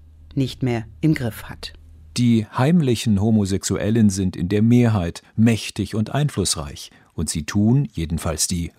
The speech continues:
Speaker 2: rigidesten, ihre homophoben Positionen lautstark kund. So viel also zum Papst. Er residiert mittlerweile in Sodom. Bedroht, angegriffen von allen Seiten, kritisiert, lebt Franziskus, wie gesagt wurde,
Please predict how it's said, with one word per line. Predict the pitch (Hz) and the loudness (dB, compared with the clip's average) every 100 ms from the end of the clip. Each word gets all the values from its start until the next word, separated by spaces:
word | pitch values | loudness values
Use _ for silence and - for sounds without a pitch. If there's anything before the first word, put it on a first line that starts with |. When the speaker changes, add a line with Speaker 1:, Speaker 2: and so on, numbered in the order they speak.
| - | -2
Speaker 2:
rigidesten, | 92 85 98 131 107 - 101 104 123 - | -2 0 -2 0 0 0 2 2 0 -4
ihre | 92 98 98 | -2 0 2
homophoben | 120 107 - 135 143 131 | 2 0 0 0 0 -2
Positionen | 117 98 95 - 107 107 107 | -2 -4 -4 -2 2 2 2
lautstark | 95 80 - - 92 104 | 0 -2 -6 -6 -6 -8
kund. | - 90 - - _ _ _ _ | -6 -6 -6 -16 _ _ _ _
So | 101 110 | 2 2
viel | - 80 | 2 -6
also | 80 78 76 - | -8 -8 -8 -6
zum | 95 80 | -6 -2
Papst. | 104 - - - _ - - | -4 -4 -8 -10 _ -20 -12
Er | - 117 104 | 0 2 4
residiert | 107 107 101 151 - | 4 2 2 0 2
mittlerweile | 131 120 104 98 92 | 0 0 -2 -2 -2
in | 95 95 | -4 -2
Sodom. | 90 104 117 67 - - _ _ | 0 0 -2 -4 -12 -18 _ _
Bedroht, | 107 104 107 120 - - - | -6 -2 0 0 -4 -14 -4
angegriffen | 127 135 110 87 85 87 | 0 2 0 -2 -8 -8
von | 98 92 | -6 -4
allen | 113 107 | 0 0
Seiten, | 92 104 113 - - | 2 -2 -4 -8 -12
kritisiert, | - 107 110 110 139 110 - - | -4 0 0 2 0 -2 -8 -4
lebt | 127 143 - | -2 -2 -4
Franziskus, | - 110 - 135 - 120 - | -2 -2 0 -2 0 0 0
wie | 110 110 | -2 -2
gesagt | 113 110 110 - 107 | 0 0 -2 -4 -4
wurde, | 104 107 | -2 0